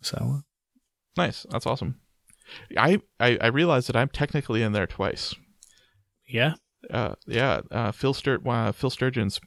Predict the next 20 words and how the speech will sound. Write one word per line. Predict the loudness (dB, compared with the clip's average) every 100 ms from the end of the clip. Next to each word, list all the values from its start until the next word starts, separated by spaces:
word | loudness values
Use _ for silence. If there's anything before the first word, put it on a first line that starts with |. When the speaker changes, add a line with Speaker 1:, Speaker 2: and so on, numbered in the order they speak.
| -4
Speaker 2:
post | 0 0 0 -6 -8 -6
talks | -2 0
about | 2 2 0 -2
DeFi | -6 -2 0
Dev | 0 -2
Markdown. | -4 -4 -6 -6 -8 _ -20 -20 -20 -20 -20 _ _ _
So | -6 -4 -4 -10 -8
I, | -4
I, | -2 0 0 2
I | 0
didn't | 0 2
notice | 2 2 -2
that | -4
the | -4
first | -4 -4
time | -4 -4
through, | -2 -2
and | -2
then |
I | -2